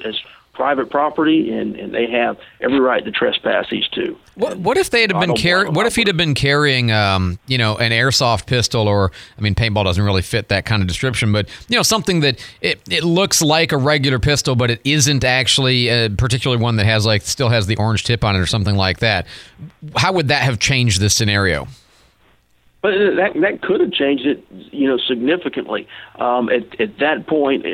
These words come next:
Speaker 1: in, in the holster, you wouldn't have seen an orange tip anyway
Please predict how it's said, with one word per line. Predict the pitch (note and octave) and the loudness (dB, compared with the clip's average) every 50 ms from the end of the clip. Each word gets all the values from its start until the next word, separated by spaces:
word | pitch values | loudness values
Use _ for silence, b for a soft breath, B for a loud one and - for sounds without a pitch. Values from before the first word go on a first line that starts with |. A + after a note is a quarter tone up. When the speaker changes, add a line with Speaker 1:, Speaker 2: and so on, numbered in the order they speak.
| - - _ - | -8 -10 _ -8
Speaker 1:
in, | - B2+ B2 A#2 | -4 -4 -4 -2
in | - D#3+ C3+ | 0 0 2
the | C3 G#2+ | 2 0
holster, | G2+ - E3+ A#3+ C4+ G#3 - - D3 C#3+ D3 | 0 0 0 0 0 0 0 0 2 2 2
you | C3 B2+ B2+ | 2 2 2
wouldn't | C3 C#3+ D3+ A#2+ B2+ A#2+ | 2 2 2 2 0 0
have | - | 2
seen | - D#3 C#3 B2+ | 2 2 2 2
an | A#2+ | 2
orange | B2+ B2+ B2 A#2 A2+ - | 2 2 0 0 -2 -2
tip | - B2+ A2+ - - | -2 -2 -2 0 0
anyway | F3 F#3+ E3+ B2+ G#2 F2 D#2+ D2 | 0 2 2 2 0 0 -2 -4